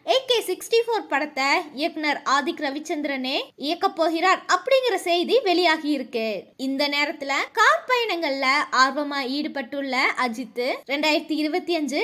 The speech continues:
அக்டோபர் வரைக்கும் சினிமாவுல இருந்து தற்காலிகமா விலகுவதா ஏற்கனவே அறிவிச்சிருந்தாரு. இப்ப ஏ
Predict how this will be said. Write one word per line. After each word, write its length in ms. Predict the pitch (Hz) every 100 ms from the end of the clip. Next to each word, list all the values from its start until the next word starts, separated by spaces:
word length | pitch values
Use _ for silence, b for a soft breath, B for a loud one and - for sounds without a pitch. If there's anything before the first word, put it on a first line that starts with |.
| 370
அக்டோபர் 600 | 349 - - 587 523 427
வரைக்கும் 580 | 339 320 302 285 311 370 -
சினிமாவுல 500 | 285 320 320 320 311
இருந்து 560 | 311 302 262 285 480 -
தற்காலிகமா 800 | 453 480 - 523 381 311 262 277 330 -
விலகுவதா 640 | 294 330 330 277 240 262 403 -
ஏற்கனவே 600 | 370 554 554 285 254 403 - 320
அறிவிச்சிருந்தாரு. 800 | 339 311 320 247 262 240 226 208 196 _ -
இப்ப 400 | 285 311 - 277 359 -
ஏ 100 | 392